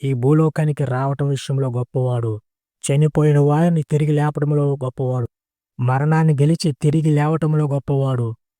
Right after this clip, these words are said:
మరలా మన కొరకు తిరిగి రానయ్యున్న గొప్ప మహారాజు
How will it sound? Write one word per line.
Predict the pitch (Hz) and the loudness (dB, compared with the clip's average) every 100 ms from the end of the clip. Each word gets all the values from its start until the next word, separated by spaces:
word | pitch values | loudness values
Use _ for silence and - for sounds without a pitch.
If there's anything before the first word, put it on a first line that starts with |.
| _ _ _ _ - | _ _ _ _ -2
మరలా | 120 131 156 156 | 0 2 2 2
మన | 147 135 143 | 2 2 0
కొరకు | - 147 151 - 120 120 _ _ _ _ - | 0 -2 -2 -2 -6 -6 _ _ _ _ 0
తిరిగి | 135 147 147 | 2 2 2
రానయ్యున్న | 135 147 151 156 151 131 | 2 2 2 2 2 0
గొప్ప | 117 135 147 - 143 | -2 -4 -4 -4 -2
మహారాజు | 135 123 139 127 147 165 170 127 | 0 2 2 2 0 0 0 -2